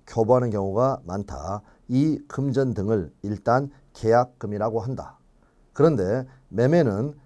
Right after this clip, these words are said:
낙성 계약이기 때문에 주의하실 것은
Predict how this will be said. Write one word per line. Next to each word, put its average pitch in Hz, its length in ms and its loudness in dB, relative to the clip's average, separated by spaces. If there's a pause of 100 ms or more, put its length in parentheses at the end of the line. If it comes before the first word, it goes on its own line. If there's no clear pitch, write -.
(180)
낙성 165 580 0
계약이기 117 400 2
때문에 98 480 -6
주의하실 110 400 0
것은 107 400 -6